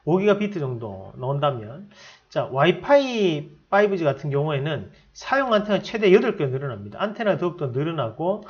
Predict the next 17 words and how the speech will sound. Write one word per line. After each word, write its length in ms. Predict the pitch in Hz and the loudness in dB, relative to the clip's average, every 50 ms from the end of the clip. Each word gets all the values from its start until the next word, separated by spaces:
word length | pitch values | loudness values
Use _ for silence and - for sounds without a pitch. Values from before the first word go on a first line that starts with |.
| - - _ | -20 -20 _
주파수 440 | - 147 143 - 226 226 202 - - | -12 -10 -6 -4 -4 -4 -6 -6 -4
대역폭, 460 | 170 170 175 170 - 160 147 - - - _ _ _ _ | -2 -2 -2 -4 -6 -10 -12 -12 -14 -20 _ _ _ _
대역폭도 920 | - 160 185 196 196 - 190 185 - - - 196 190 196 202 208 202 - - _ _ _ _ | 4 4 4 4 4 0 -6 -6 -6 -4 0 2 2 2 2 -2 -6 -12 -20 _ _ _ _
상당히 320 | - - 175 190 196 175 | -10 -6 0 0 2 2
이제 40 | 160 | 0
고주파로 720 | 151 156 175 196 220 220 196 - 190 175 151 135 120 123 120 | 0 2 2 2 2 0 -2 0 2 4 4 4 2 -2 -4
넘어가게 480 | 127 160 175 156 123 123 127 120 117 104 | -2 -2 -2 -2 -2 -4 -6 -8 -8 -10
되는 220 | 107 101 104 110 | -12 -14 -14 -14
거고, 400 | 107 107 98 101 120 131 - - _ _ _ _ | -16 -16 -18 -16 -18 -18 -18 -20 _ _ _ _
최고 260 | - - 247 240 254 | -10 -8 -6 -4 -4
속도도 720 | 226 214 - - - 170 156 175 185 208 220 220 190 - - | -4 -4 -4 -6 -6 -4 0 2 2 2 2 -2 -6 -2 2
더욱더 300 | 214 247 240 - - 156 | 2 2 2 0 -6 -10
차이가 480 | - - - 196 170 147 139 - - - - - _ _ | -4 -2 0 0 0 0 -2 -4 -8 -16 -20 -20 _ _
많이 400 | - 131 117 127 151 180 208 214 | -8 -6 -4 -2 -2 -2 -2 0
나게 340 | 202 185 165 160 156 143 - | 0 0 -2 -2 -4 -6 -8
되는 420 | - 110 104 104 107 104 101 101 120 - | -8 -10 -12 -10 -10 -10 -10 -12 -12 -10
모습입니다. 760 | 135 127 135 139 - 135 123 107 98 98 95 - 85 - | -6 -6 -6 -6 -8 -10 -12 -12 -12 -14 -16 -18 -20 -20